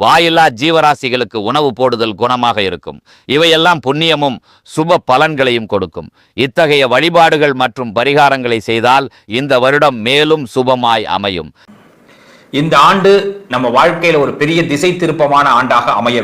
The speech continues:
Speaker 2: வேண்டும். எல்லாரும் முதல்ல உறுதி ஏற்போம். உறுதி ஏற்றுக்கொள்வதுங்கிறது முதல் விஷயம். எல்லாருக்குள்ளேயும் ஒரு நம்பிக்கை வரணும். சில நேரங்கள்ல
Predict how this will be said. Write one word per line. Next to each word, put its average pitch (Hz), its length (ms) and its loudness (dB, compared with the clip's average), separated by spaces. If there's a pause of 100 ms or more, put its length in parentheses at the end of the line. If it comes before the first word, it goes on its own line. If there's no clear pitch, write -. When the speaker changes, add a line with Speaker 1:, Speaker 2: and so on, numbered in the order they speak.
Speaker 2:
வேண்டும். 82 280 -10 (140)
எல்லாரும் 127 360 2
முதல்ல 120 220 0 (800)
உறுதி 170 280 -2 (100)
ஏற்போம். 87 400 -12 (760)
உறுதி 196 280 0
ஏற்றுக்கொள்வதுங்கிறது 156 800 0 (680)
முதல் 135 240 -2
விஷயம். 85 320 -12
எல்லாருக்குள்ளேயும் 151 420 0
ஒரு 123 80 -2
நம்பிக்கை 120 300 -2
வரணும். 87 200 -6 (1080)
சில 120 180 -2
நேரங்கள்ல 143 300 2